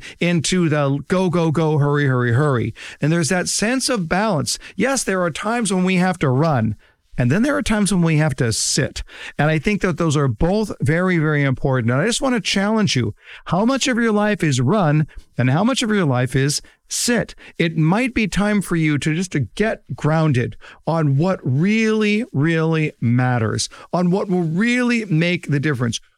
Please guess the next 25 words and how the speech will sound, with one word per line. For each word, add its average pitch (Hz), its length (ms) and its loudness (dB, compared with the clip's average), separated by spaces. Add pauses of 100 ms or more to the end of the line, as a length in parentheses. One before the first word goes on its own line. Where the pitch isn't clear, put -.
(360)
We 165 220 2
have 208 480 0
to - 160 -2
look 170 480 -2
into 220 720 0
our 180 400 -2 (400)
inner 247 340 0
self 175 440 0 (240)
if 175 180 -2
we 190 80 2
want 185 560 -2
to 180 200 0
accomplish 180 520 -2
those 143 220 0
bigger 170 520 -2
outer 170 520 0 (260)
goals. 160 400 0
We 180 320 0
have 208 240 0
to 196 100 -2
work 170 260 -2
harder 240 540 -2
on 196 240 0
our 196 300 0
interior 160 920 0